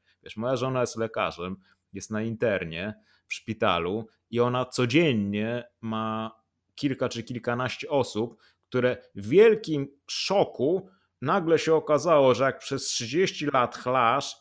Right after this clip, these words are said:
i palisz, to możesz nagle trafić do szpitala i są pewne rzeczy, które są nieodwracalne. To jest dla nich absolutnie całkowity szok,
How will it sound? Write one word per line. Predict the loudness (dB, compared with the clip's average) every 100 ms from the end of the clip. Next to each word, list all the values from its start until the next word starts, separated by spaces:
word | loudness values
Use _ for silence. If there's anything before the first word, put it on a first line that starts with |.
| _
i | -12
palisz, | 2 4 4 2 -2 -4 -8 _ _ _ _ _ _ _ _ _ -4
to | -4
możesz | -2 -2 -2 -4
nagle | -2 -2 0 -2
trafić | -2 -6 -6 -8
do |
szpitala | -10 -10 -6 0 2 2 0 -8 -16
i | -16 -12
są | -6 -6
pewne | -4 -4 -2
rzeczy, | -4 -4 -8
które | -8 -6
są | -6 -4
nieodwracalne. | -4 -4 -4 -4 -4 0 2 0 -4
To | -8
jest | -8 -6
dla | -6
nich | -6 -6
absolutnie | -6 -4 -6 -6 -6
całkowity | -2 -2 -2 -4 -6 -6 -8
szok, | -2 -2 -2 -8